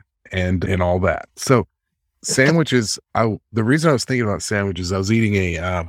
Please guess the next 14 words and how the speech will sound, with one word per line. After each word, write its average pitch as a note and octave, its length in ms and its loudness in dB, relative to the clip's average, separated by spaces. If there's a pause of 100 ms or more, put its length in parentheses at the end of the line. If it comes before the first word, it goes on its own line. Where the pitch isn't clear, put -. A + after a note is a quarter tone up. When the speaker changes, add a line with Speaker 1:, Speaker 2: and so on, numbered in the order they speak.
(640)
Speaker 1:
chicken A#2+ 340 0
salad F#2+ 480 0
sandwich F2 480 -4
today E2+ 320 0
from, E2+ 400 -4 (340)
it's F#2 140 0
a G2 40 2
pecan A#2+ 760 0 (600)
chicken F#2+ 300 0
salad E2+ 460 0
from F#2+ 420 0
Arby's. F2+ 540 0 (760)
Speaker 2:
Arby's. C3 960 -2 (180)
Speaker 1:
Yeah, A2+ 480 2